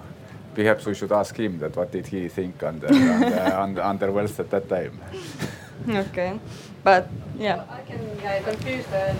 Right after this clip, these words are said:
Speaker 3: discussion even further. Uh, there is also the term financial well-being. Uh, it is a more subjective me-, measure, but, uh, maybe in some contexts it's even more objective than the statistics that the economist mentioned. So it, it is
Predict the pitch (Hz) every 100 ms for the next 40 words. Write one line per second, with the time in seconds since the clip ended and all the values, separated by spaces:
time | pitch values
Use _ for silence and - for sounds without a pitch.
0 | - 226 - 240 - 208 208 208 262 262
1 | 196 185 190 - - - - 196 190 196
2 | 196 226 226 233 233 220 208 208 233 214
3 | 226 226 220 - 214 208 - - 440 -
4 | - - - 381 370 - 208 202 220 233
5 | - - - - - - - - - -
6 | - - - - 151 - - 180 180 175
7 | - - - 202 208 196 196 196 - 208
8 | 202 202 196 196 202 196 208 202 190 180
9 | 220 233 214 196 196 196 202 196 196 190
10 | 190 190 - - 190 208 202 202 196 196
11 | 196 - 214 196 185 - - - - -
12 | - - - - - - - - - -
13 | - - 247 247 -